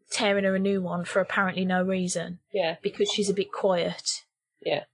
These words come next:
Speaker 2: And
Speaker 1: Um,
Speaker 2: looks different. And then
Speaker 1: Yeah. She doesn't look that different though, like, no
Speaker 2: Yeah.
Speaker 1: offence, but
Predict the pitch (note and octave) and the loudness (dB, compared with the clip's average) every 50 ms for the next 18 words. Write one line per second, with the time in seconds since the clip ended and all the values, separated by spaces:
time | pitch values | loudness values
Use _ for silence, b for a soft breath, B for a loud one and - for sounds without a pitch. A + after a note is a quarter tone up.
0 | _ _ _ _ - F3 F3+ F#3+ F#3+ F#3+ F#3+ F#3 F#3+ F#3+ F#3+ F#3+ G3+ F3+ - - | _ _ _ _ 0 2 4 4 4 4 4 2 0 -2 -2 -4 -4 -6 -6 -4
1 | - - E3 D#3+ - - D3+ - - - _ _ - E3 F3 E3 D#3+ D#3 D#3 D#3 | -4 -4 -4 -2 -2 -4 -4 -4 -4 -6 _ _ 0 2 4 4 4 4 2 0
2 | D#3+ - _ _ _ _ _ _ _ _ - G#3 G3 F#3 F#3 F#3 - _ - - | -2 -6 _ _ _ _ _ _ _ _ -4 -2 -2 -2 -4 -6 -8 _ -6 -2
3 | - B3 A#3+ D4 D4 D4+ B3+ C#4 C4+ C4+ - - F#3+ F3 - - - A3 A3+ - | 0 2 2 2 4 2 2 0 -2 -4 -2 -4 -4 -4 -4 -6 -6 -8 -6 -6
4 | A#3+ A#3+ B3 C4 C4+ C4+ C4+ C4+ C4 A3+ A3 A3+ C4 C4 C4+ G#3+ - C#4+ C#4 A3+ | -6 -4 -4 -4 -4 -4 -2 -2 -2 0 0 0 2 2 2 2 2 0 0 0
5 | G3 - - - - G#3+ G3+ - | -2 -4 -6 -6 -2 0 0 0